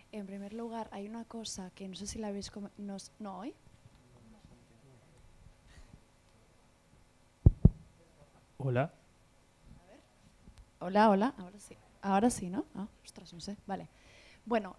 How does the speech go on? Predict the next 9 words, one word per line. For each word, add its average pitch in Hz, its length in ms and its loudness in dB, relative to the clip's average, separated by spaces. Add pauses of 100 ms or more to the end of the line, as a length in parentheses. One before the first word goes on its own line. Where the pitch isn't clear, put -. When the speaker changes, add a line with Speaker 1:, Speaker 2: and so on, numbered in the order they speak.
Speaker 1:
em, 214 640 0 (140)
en 220 160 -4
primer 220 280 -4
lugar, 247 240 2
una 233 200 -4
cosa, 233 460 -4 (140)
ahora 202 200 -2
que 226 140 -10 (1300)
¿Hola? 196 300 10